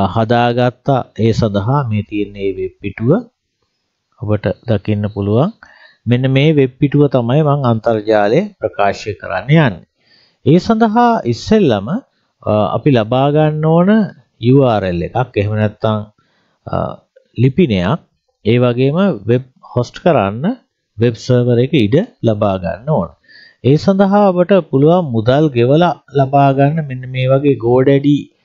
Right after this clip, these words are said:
වගේ වෙබ් අඩවියක් හරහා, අ, පහසුවෙන්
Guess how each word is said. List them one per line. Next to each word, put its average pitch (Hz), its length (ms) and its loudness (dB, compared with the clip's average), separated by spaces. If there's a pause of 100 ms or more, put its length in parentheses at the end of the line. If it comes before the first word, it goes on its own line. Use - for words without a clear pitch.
(200)
වගේ 127 260 0
වෙබ් 117 280 0
අඩවියක් 120 440 0
හරහා, 120 460 -2 (640)
අ, 104 60 -2 (100)
පහසුවෙන් 139 680 -2